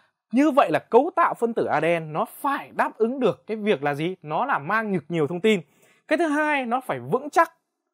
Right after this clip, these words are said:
Nó không vững chắc thì anh không thể bảo quản được, đúng không? Acid deoxyribonucleic và nó là một đại phân tử.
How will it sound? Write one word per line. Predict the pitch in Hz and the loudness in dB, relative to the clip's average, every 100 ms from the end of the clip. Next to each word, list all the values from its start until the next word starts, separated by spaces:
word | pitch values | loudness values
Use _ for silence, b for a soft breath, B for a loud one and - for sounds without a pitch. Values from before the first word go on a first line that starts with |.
| _ - | _ -6
Nó | 254 | -2
không | 320 | -2
vững | 294 | -2
chắc | 277 320 - | -6 -8 -8
thì | - | -12
anh | 180 | -10
không | 214 | -8
thể | 135 | -6
bảo | 120 | -8
quản | - 110 | -8 -14
được, | 113 _ _ _ _ _ | -16 _ _ _ _ _
đúng | - 165 | -2 4
không? | 190 - _ _ _ _ _ _ | 4 2 _ _ _ _ _ _
Acid | - 285 294 370 254 | 4 4 6 2 6
deoxyribonucleic | 262 262 269 254 240 220 226 214 214 196 180 262 _ _ _ _ - | 6 6 2 0 0 4 4 6 4 4 6 6 _ _ _ _ 2
và | 185 220 | 6 8
nó | 233 | 6
là | 285 | 0
một | 190 | -4
đại | 196 214 214 147 | 0 2 2 -2
phân | - 220 | -8 0
tử. | 196 | 0